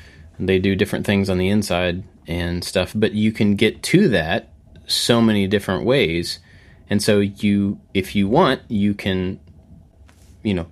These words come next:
m-, make every single bit of it out of aluminum, and you can, you can re-engineer every single thing on the inside of it to hold all of the motors and hold all of the lights, and you can build your own circuit boards. But when it comes down to it, at the end of it, it looks like R two D two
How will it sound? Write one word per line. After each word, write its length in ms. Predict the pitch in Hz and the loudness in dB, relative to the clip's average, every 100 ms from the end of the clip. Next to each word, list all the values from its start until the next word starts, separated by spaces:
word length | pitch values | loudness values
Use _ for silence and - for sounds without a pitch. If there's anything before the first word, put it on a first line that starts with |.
| - | -8
m-, 120 | 110 | -4
make 380 | 107 107 113 - | 2 2 2 2
every 300 | 117 120 117 | 2 2 2
single 280 | 113 113 110 | 2 2 2
bit 160 | 107 131 | 4 4
of 120 | 104 | 2
it 120 | 98 | 0
out 200 | 98 98 | -2 -2
of 140 | 98 | 0
aluminum, 680 | 104 104 139 135 78 82 104 - | 0 2 4 2 0 -8 -12 -12
and 180 | 98 95 | -4 0
you 140 | 101 101 | 0 0
can, 440 | 107 95 92 - - - _ - - _ - | 0 0 -2 -6 -14 -20 _ -20 -20 _ -10
you 160 | 95 101 | -4 -2
can 340 | 107 101 95 - - | 0 0 0 -6 -2
re-engineer 920 | 117 117 123 120 123 113 123 127 107 | 4 4 6 4 2 4 4 4 0
every 420 | 95 110 113 117 117 | 0 0 2 0 0
single 360 | - 117 110 | 2 2 2
thing 280 | 107 123 127 | 2 2 2
on 80 | 104 | 2
the 100 | 101 | 2
inside 320 | 101 - 113 | 0 2 2
of 120 | 120 | 2
it 60 | 104 | 0
to 60 | 90 | -4
hold 340 | - 101 107 | 0 2 4
all 260 | 95 104 107 | 4 4 2
of 120 | 104 | 0
the 100 | 107 | 2
motors 480 | 110 127 110 95 90 | 4 4 2 0 -2
and 100 | 82 | -4
hold 260 | 95 98 | 0 2
all 220 | 101 104 110 | 2 2 0
of 120 | 117 | 0
the 100 | 104 | 0
lights, 360 | 123 131 - - | 2 2 -2 -4
and 100 | 90 | -4
you 60 | |
can 160 | 90 92 | -2 -2
build 220 | 92 95 | 0 0
your 120 | 107 110 | 0 0
own 140 | 113 | 0
circuit 360 | 113 139 - 98 | 0 0 0 0
boards. 420 | 92 82 85 - - - - - | -2 -2 -4 -10 -16 -20 -20 -2
But 140 | 110 | 0
when 160 | 92 113 | 2 2
it 80 | 104 | 2
comes 260 | 139 127 | 2 2
down 220 | 107 135 156 | 2 2 2
to 160 | 101 | 2
it, 80 | 95 | 2
at 120 | 95 | 0
the 120 | 98 | 0
end 140 | 120 151 | 2 2
of 100 | 98 | 2
it, 160 | 90 - | 0 -2
it 140 | 101 | -2
looks 220 | 107 123 143 | 0 0 2
like 140 | 120 | 2
R 100 | - | 2
two 160 | 117 110 | 2 0
D 140 | 131 | 0
two 240 | - - | -2 -10